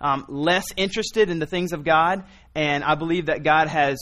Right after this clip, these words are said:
ordained that men should be leaders in the church. And so I want to speak directly to them that they would be convicted and that they would want to,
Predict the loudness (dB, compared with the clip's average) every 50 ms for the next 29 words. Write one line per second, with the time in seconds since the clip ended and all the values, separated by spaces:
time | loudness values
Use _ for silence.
0 | -6 -4 -4 -4 -2 0 0 2 2 2 0 -2 -2 -2 -2 -2 -2 -2 -2 -2
1 | -2 -2 -4 -6 -8 -6 -4 -4 -2 -2 0 0 0 -2 -2 -4 -4 -6 -4 -2
2 | -2 0 0 -2 -2 -6 -8 -8 -8 -6 0 2 2 4 4 2 -2 -4 -10 -20
3 | -20 -16 _ 0 2 2 2 2 0 -2 -4 -6 -8 -6 -4 -2 -4 -4 -6 -8
4 | -12 -6 -6 -6 -6 -4 -2 -2 0 2 2 0 0 -2 -4 -4 -4 -4 -4 -6
5 | -4 0 2 2 2 2 0 -2 -6 -12 -18 -20 _ _ _ _ _ _ -2 -2
6 | 0 0 2 2 2 2 0 -2 -6 -6 -6 -8 -4 -2 -4 -4 -2 -2 -2 -2
7 | -2 -6 -12 -20 -18 -10 -4 -4 -2 0 2 0 0 0 -2 -4 -4 -4 -4 -6
8 | -6 -6 -4 -2 -2 -2 -2 -4